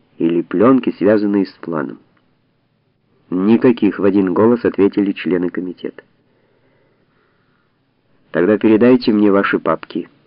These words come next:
распорядился генсек. Когда они легли на стол рядом с ним, он продолжил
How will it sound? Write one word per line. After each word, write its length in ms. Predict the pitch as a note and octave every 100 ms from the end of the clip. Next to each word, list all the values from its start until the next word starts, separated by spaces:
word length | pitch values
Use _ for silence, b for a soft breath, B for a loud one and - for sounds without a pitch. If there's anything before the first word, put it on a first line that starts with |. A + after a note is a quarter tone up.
| -
распорядился 720 | F2 F#2+ F#2+ F#2 F#2 F2 F#2
генсек. 640 | F2 E2 - - - - _ _ _ b b b b b b _ _ _ _ -
Когда 260 | E2+ G2
они 180 | A2+ B2
легли 380 | A#2+ A2+ A2+ C3
на 140 | B2
стол 260 | A#2+ A2+ G#2+
рядом 340 | A2 G2+ G2
с 100 | -
ним, 220 | A#2 B2+ -
он 360 | A2 G#2 - - -
продолжил 580 | - G#2+ A2+ F#2 F#2